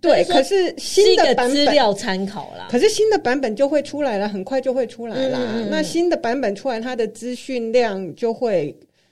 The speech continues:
Speaker 1: 更好，对，更及时。
Speaker 2: 所以那个文章里面当然也有讲，它的资料毕竟来自网络，
Speaker 1: 嗯。
Speaker 2: 没有上网的都没有资料。
Speaker 1: 对。
Speaker 2: 好处就是节省时间，你可以一次收集到很多资讯，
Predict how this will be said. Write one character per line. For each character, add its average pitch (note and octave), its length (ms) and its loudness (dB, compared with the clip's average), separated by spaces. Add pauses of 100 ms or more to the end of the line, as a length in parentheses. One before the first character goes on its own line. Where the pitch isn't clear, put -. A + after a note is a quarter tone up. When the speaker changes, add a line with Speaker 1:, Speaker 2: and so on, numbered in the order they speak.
(140)
Speaker 1:
更 A3+ 200 2
好， - 320 -12 (380)
对， G#2 320 -8
更 - 160 2
及 E4+ 60 4
时。 F4 40 2
Speaker 2:
所 A3 220 0
以 - 20 -4
那 C#4+ 80 2
个 A#3+ 120 2
文 G3+ 180 2
章 A#3+ 240 -2
里 F3 80 -4
面 F#3+ 180 -2
当 F#3+ 160 -4
然 E3 140 -4
也 D3+ 60 -6
有 D3+ 120 -4
讲， D3+ 220 -10 (560)
它 E4 180 -4
的 C4 120 0
资 A#3+ 200 -8
料 A3+ 320 0 (120)
毕 - 120 -6
竟 G3 160 -6
来 D3+ 140 -8
自 E3+ 160 -8
网 - 240 -14
络， D#3 180 -14 (220)
Speaker 1:
嗯。 A3 180 -6
Speaker 2:
没 B3 60 4
有 D4 160 4
上 G#3 260 -4
网 D3+ 160 -14
的 - 160 -18 (200)
都 F3+ 100 2
没 D#3 160 -2
有 D3 140 -8
资 D3+ 180 -12
料。 D3+ 260 -6 (140)
Speaker 1:
对。 G3+ 100 -4 (280)
Speaker 2:
好 D#3+ 160 -4
处 G#3+ 160 -6
就 G3 120 -6
是 F#3 140 -8
节 - 240 0
省 F3+ 140 -4
时 - 160 -10
间， E3 360 -12
你 G3 60 -18
可 D4+ 160 -2
以 A#3 180 -4 (140)
一 A#3+ 80 -14
次 D4+ 220 -8
收 C#4 160 -2
集 G#3 100 -10
到 G#3+ 100 -4
很 E3+ 160 -12
多 E3 140 -8
资 E3+ 180 -10
讯， F3+ 240 -10